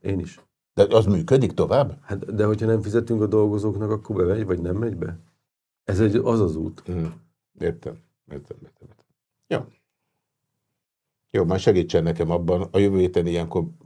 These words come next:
Speaker 2: még nem leszünk túl a közgyűlésen.
Speaker 1: Nem, nem, az tizenhetedike.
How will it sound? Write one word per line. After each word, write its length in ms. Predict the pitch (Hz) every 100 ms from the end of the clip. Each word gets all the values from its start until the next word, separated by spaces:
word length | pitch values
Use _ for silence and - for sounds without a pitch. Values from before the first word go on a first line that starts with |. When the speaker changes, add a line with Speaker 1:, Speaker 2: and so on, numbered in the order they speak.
| _
Speaker 2:
még 240 | - 87 85
nem 160 | 80
leszünk 360 | 73 71 - 76
túl 180 | - 69
a 60 |
közgyűlésen. 640 | 69 76 - 69 69 - -
Speaker 1:
Nem, 180 | - 98
nem, 320 | 87 82 82 85
az 100 | 87
tizenhetedike. 840 | - 95 92 90 90 87 - -